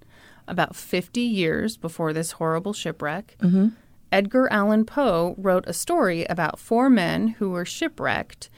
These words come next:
Speaker 1: and who went for as long as they could without food and then decided to draw straws to decide who should be killed and eaten. And the person who drew the short straw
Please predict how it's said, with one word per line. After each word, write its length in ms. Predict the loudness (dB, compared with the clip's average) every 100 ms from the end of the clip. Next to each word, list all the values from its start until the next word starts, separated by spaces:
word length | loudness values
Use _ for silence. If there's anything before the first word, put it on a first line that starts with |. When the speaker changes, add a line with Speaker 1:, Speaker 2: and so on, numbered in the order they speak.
| -20 -20 -18 -6
Speaker 1:
and 240 | -2 -2
who 240 | -2 -4
went 280 | -2 -2 -4
for 140 | -2 -2
as 140 | 0
long 180 | 2 4
as 120 | 6
they 100 | 4
could 220 | 4 2
without 360 | 4 2 0 0
food 440 | 0 2 4 4 2
and 200 | -2 -2
then 120 | -2
decided 420 | -2 -2 -4 -4
to 80 | -6
draw 260 | -2 0 0
straws 560 | 0 0 2 2 0
to 120 | -4 -6
decide 580 | -4 0 0 0 -2 -6
who 140 | -8 -8
should 260 | -8 -8
be 140 | -8 -10
killed 400 | -8 -8 -6 -4
and 120 | 0
eaten. 380 | 2 0 -4 -10 -18 -20 -20 -20 -20 -20 _ -20 -20 -14 -4
And 160 | 0 0
the 60 |
person 420 | 0 -2 2 2
who 200 | 2 0 -2
drew 400 | 0 4 4 2
the 100 | -4
short 380 | -4 -4 -4 -4
straw 640 | -6 -2 -2 -2 -6